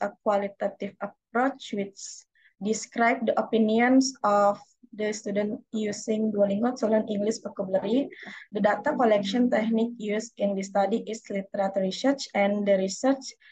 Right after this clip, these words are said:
descriptive in nature. The result, Duolingo is a well-liked learning tool and the future language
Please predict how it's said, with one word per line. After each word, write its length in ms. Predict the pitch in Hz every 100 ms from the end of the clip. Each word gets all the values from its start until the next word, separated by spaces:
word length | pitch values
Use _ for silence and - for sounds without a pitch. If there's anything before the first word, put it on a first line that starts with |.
| - _
descriptive 960 | 196 202 202 - - 220 196 - 214 220
in 240 | - 202 196
nature. 560 | 190 - 196 185 180 _ _ _ _ _ _ _ _ _ _ _ _ _ _ _ _ _ _ _ _ _ _ _ _ _ _ _ _ _ _ _ _ _ _ _ -
The 240 | 220 202
result, 560 | 208 - 262 269 320 - _ _ _ _ _ -
Duolingo 640 | 202 214 220 220 247 277 269
is 240 | 226 220 -
a 320 | 208 202 196 196
well-liked 560 | 190 190 196 220 - _
learning 560 | 226 202 220 240 254 247
tool 260 | 226 220 -
and 240 | 226 208
the 80 | 208
future 400 | 214 202 - 208
language 1120 | 202 196 196 196 202 196 202 240 247 - -